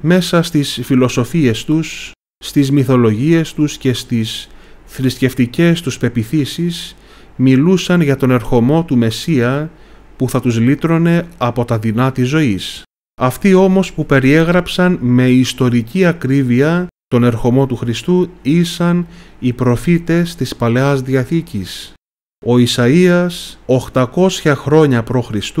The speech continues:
προφήτευσε με ακρίβεια ευαγγελιστού το γεγονός της γέννησης του Χριστού.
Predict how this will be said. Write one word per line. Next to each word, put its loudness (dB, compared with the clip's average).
προφήτευσε 0
με 2
ακρίβεια 0
ευαγγελιστού 0
το 0
γεγονός 0
της -2
γέννησης 0
του -4
Χριστού. -4